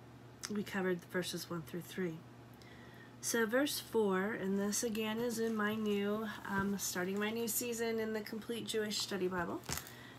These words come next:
um, 'cause I always like to try different, um, different translations, um, and compare 'em. So I have a bunch.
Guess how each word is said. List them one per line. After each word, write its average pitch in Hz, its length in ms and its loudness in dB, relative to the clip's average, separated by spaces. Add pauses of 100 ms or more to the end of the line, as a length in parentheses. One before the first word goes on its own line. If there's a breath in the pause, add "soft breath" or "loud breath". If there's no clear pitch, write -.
(160 loud breath)
um, 175 560 2 (360)
'cause - 240 -2
I 190 120 2
always 190 260 2
like 190 140 -2
to - 80 -10
try 202 260 0
different, 190 680 -2 (580 loud breath)
um, 185 600 0
different 339 520 2
translations, 226 1160 0 (760 loud breath)
um, 190 560 -4
and 208 160 -2
compare 196 460 -2
'em. 190 260 0 (300)
So - 280 -4
I 196 120 2
have 185 360 -2 (100)
a 247 80 -2
bunch. 196 520 -4